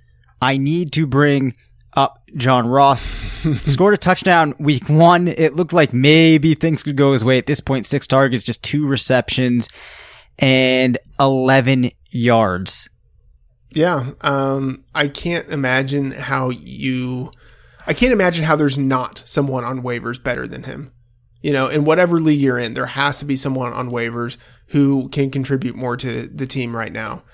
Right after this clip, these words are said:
Speaker 2: And, uh, I mean, Ross is a super high upside guy, but even in a best case scenario, I don't think he's going to have, like,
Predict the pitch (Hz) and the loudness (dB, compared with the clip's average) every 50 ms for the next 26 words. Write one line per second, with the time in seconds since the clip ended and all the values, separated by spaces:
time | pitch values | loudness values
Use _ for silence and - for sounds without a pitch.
0 | - - - _ _ _ _ - 156 147 147 143 143 143 139 - - 139 131 127 | -20 -20 -20 _ _ _ _ -2 0 2 4 4 2 2 0 -2 -2 -2 0 0
1 | 123 123 123 - 147 143 143 139 139 135 143 151 143 - 160 143 143 131 - - | 0 -2 -2 0 0 2 2 4 4 2 2 2 0 -2 -2 -2 -2 -2 0 0
2 | 147 139 147 147 135 123 127 123 127 127 - 127 123 - - 147 131 127 127 151 | 0 0 0 -2 -2 0 -2 -2 -2 -2 -2 -4 -4 -4 -4 -2 -2 -2 -2 -2
3 | 135 123 120 127 156 180 175 _ _ _ _ _ _ _ _ - - - 156 147 | -2 0 0 0 -2 -4 -6 _ _ _ _ _ _ _ _ -20 -14 -6 0 2
4 | 143 143 139 - - 165 165 180 185 175 156 156 147 139 139 131 - - 139 143 | 2 2 2 0 -4 -6 -4 -2 -2 0 0 0 0 0 -2 -4 -4 -4 -2 -2
5 | 143 - - - 160 147 143 139 - 139 131 127 123 131 143 156 160 165 165 - | -2 -4 -4 -2 0 0 0 0 -2 -4 -2 -2 0 0 0 2 0 0 -2 -2
6 | 139 139 135 143 143 147 147 - 147 143 135 147 143 139 - - 131 131 131 127 | -4 -4 -2 0 -2 -2 -2 -4 -6 -6 -4 -4 -4 -4 -2 -2 -2 -2 -2 -4
7 | 127 127 113 127 127 123 123 120 143 127 120 120 120 - - - | -4 -6 -4 -2 -2 -2 -2 -2 -4 -6 -8 -8 -8 -10 -14 -18